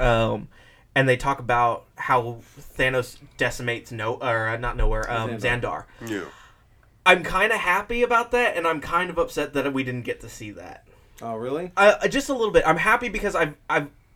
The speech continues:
Speaker 1: as much as I like the Guardians franchise, I,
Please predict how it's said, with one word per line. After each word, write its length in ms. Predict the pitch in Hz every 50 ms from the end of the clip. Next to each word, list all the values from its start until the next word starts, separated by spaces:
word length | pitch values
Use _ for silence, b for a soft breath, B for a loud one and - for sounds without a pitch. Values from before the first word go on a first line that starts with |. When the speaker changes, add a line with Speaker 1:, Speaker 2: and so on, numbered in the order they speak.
| _ _ _ -
Speaker 1:
as 160 | 160 160 151
much 200 | 170 180 180 -
as 80 | 196
I 100 | 208 196
like 200 | 170 160 160 151
the 80 | - 147
Guardians 420 | 123 131 123 127 135 135 131 123 -
franchise, 440 | 123 117 117 117 - 120 120 113 - -
I, 300 | 127 113 107 - -